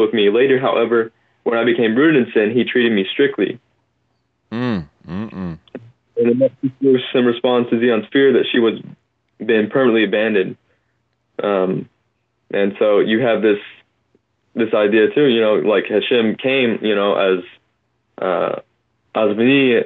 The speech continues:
Speaker 1: Hashem," you know, like, it's like, "Hashem has forsaken me," right? But it's still the name of mercy. And this
Speaker 2: Yes.
Speaker 1: whole idea of, of Yeshua, like, going in there, like, like, it's bringing people, trying to bring people to Teshuvah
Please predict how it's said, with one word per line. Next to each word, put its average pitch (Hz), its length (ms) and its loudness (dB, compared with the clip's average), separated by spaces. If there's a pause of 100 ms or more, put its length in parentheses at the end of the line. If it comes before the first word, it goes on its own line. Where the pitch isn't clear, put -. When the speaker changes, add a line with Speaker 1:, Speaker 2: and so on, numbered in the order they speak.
Speaker 1:
Hashem," 123 580 -2
you 98 40 0
know, 98 80 0
like, 92 140 -2
it's 95 80 -10
like, 98 160 -2 (280)
"Hashem 107 360 0
has 107 80 0
forsaken 117 520 0
me," 90 240 -4 (460)
right? 104 180 -2
But 107 100 2
it's 101 140 -2
still 135 200 2
the 110 80 0
name 113 200 2
of 98 60 2
mercy. 117 540 -2 (440)
And 120 120 0
this 110 140 0
Speaker 2:
Yes. - 40 -12
Speaker 1:
whole 120 240 2
idea 107 380 2
of, 98 340 0
of 95 140 -4
Yeshua, 113 480 2
like, 98 180 2
going 110 220 2
in 120 120 2
there, 110 140 2
like, 95 320 0 (1120)
like, 92 340 -2 (560)
it's 101 140 -12
bringing 120 500 0
people, 107 540 0 (160)
trying 123 180 0
to 117 80 2
bring 123 240 0
people 117 240 0
to 98 180 0
Teshuvah 120 540 0